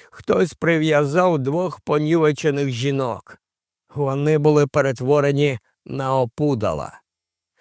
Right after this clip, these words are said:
В голови вбивця повстромляв роги тварин. На мертвих обличчях йому вдалося відтворити за допомогою голок та прищепок дві страшні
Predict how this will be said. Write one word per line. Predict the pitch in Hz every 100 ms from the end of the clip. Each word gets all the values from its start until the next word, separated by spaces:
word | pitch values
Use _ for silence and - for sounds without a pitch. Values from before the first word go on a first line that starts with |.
| _ _ _ -
В | 131
голови | 131 202 196 110 92 78 - - -
вбивця | 139 143 185 190 170 - 175
повстромляв | 156 156 160 156 - 147 143 151 170 170
роги | 135 147 151 151
тварин. | 139 139 147 147 147 131 95 - - _ _ _
На | - -
мертвих | 107 120 120 120 110 117
обличчях | 113 143 160 - 135 - - - - - -
йому | 143 170 175
вдалося | 170 165 175 185 156 - 131
відтворити | 131 151 - 151 147 156 185 160 110 101
за | 117 151
допомогою | 156 147 160 156 156 135 131 131
голок | 120 131 180 165 113 -
та | - 120
прищепок | 131 135 120 - 208 156 120 117
дві | 117 127 190 175
страшні | - 151 160 - 165 170